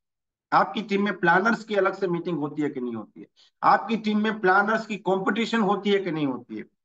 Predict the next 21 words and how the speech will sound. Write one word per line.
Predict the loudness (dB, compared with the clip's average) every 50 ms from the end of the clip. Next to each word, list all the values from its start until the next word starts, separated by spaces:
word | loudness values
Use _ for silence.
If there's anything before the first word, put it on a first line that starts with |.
| _ _ _ _ 0
एक | 2 4 4 4 4 2
व्यक्ति | 0 0 0 -2 -2 -4 -4 -4 -2
जो | 0 0 0
planner | 0 2 2 2 4 4 2 0 2
competition | -2 -2 0 -2 -4 -6 -4 -6 -4 -4
में | -4 -2
participate | 0 0 0 0 -2 -6 -8 -8 -8 -8 -6 -4
कर | -4 -2
लेता | -2 -2 -2 0 2 2
है | 2 2
ना, | 0
उसका | -2 -2 -4 -6 -6
plan | -6 -2 0 0 0 0 0
पहले | 0 0 0 0 -2
से | -4 -6 -8
चार | -4 -2 0 0 0 -2
गुना | -2 -2 -2
धारदार | -2 -2 -4 -6 -4 -2 -2 -2 -2 -2
हो | -4 -8
जाता | -12 -14 -18 _
है। | _